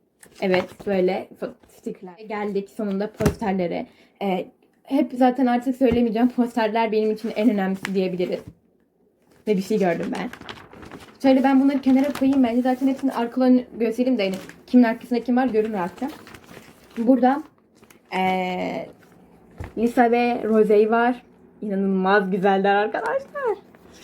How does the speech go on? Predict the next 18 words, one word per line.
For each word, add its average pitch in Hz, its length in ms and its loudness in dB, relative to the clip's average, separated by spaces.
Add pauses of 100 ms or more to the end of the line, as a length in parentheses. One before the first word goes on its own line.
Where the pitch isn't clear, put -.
(220)
Ve 233 180 4
burada 262 220 4
Jisoo 247 400 -2
ve 247 300 -2 (100)
Jennie 202 240 2
var 170 260 -6 (160)
yine. 180 360 -4 (540)
İkili 196 340 0
böyle 185 240 2
yapmışlar. 196 500 -2
Çok 226 180 -2
güzel 190 260 -2
olmuş 202 300 -12
bence. 175 300 -6 (300)
Bunun 294 160 -4
arkasında 262 560 0 (200)
sanıyorum, 254 420 2
evet. 175 220 0